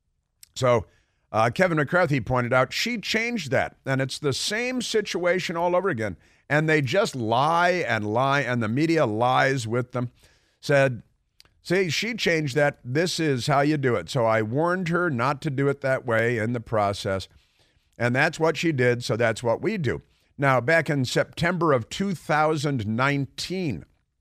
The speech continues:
McCarthy tweeted that Pelosi couldn't launch an impeachment probe into then President Trump without a full House vote. And now the media is trying to use that against him, right? But here's the thing. Uh, the House Democrats under Nancy Pelosi did conduct an in-,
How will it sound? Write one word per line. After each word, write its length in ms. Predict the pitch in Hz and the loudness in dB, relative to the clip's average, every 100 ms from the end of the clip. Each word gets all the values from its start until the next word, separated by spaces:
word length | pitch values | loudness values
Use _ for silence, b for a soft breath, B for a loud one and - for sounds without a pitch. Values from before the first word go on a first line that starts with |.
| _ _ _ _ _ _ b b b b | _ _ _ _ _ _ b b b b
McCarthy 580 | 131 147 156 143 147 117 | -2 2 2 4 0 -2
tweeted 540 | - 156 151 143 135 | -2 0 2 2 2
that 320 | 127 127 - | 0 0 -2
Pelosi 640 | 135 131 135 127 131 120 - b b | -2 2 2 0 -2 -4 -6 b b
couldn't 400 | - 196 226 - | 2 2 2 -2
launch 360 | 156 160 175 135 | 0 0 -2 -2
an 80 | |
impeachment 720 | 123 107 156 165 131 120 - | -2 -2 -2 -2 -2 -8 -8
probe 380 | - 113 101 120 | -4 0 2 0
into 520 | 123 113 104 120 104 | -2 -4 -4 -2 -2
then 360 | 98 117 117 104 | 0 -2 -2 -4
President 540 | - 117 101 107 95 | -2 -2 0 -4 -6
Trump 360 | - 147 113 - b b b | -6 -2 -2 -4 b b b
without 280 | 131 143 147 | 2 4 4
a 60 | |
full 300 | 131 151 135 | 2 2 2
House 280 | 123 139 139 | 4 2 0
vote. 420 | 143 226 175 - - _ | -2 0 0 -2 -20 _
And 160 | 131 127 | -2 2
now 140 | 139 | 4
the 80 | 123 | 2
media 260 | 127 139 127 | 2 2 0
is 60 | |
trying 260 | - 127 117 | 0 -2 -2
to 100 | 117 | 0
use 180 | 120 104 | -2 0
that 180 | 139 143 | -2 -2
against 320 | 101 92 - | -2 -6 -6
him, 140 | 90 | -6
right? 160 | 95 110 _ b b b 151 | -4 -6 _ b b b 0
But 160 | 147 | 2
here's 240 | 170 202 165 | 2 0 -2
the 100 | 165 | -2
thing. 300 | 202 127 - _ _ b b b b b b | 0 -2 -6 _ _ b b b b b b
Uh, 400 | 123 123 123 120 | 2 4 2 2
the 160 | 135 | 2
House 200 | 170 226 | 2 0
Democrats 580 | - 196 196 127 101 95 | 0 0 0 -2 -2 -2
under 160 | 120 113 | -4 -2
Nancy 340 | 127 131 123 | -2 -4 -6
Pelosi 540 | 104 127 135 120 107 104 | -4 -2 -2 -2 -4 0
did 260 | 135 120 | 0 0
conduct 500 | - 110 98 110 104 | -6 -2 0 0 -2
an 160 | 107 104 | -4 -4
in-, 200 | 101 | -4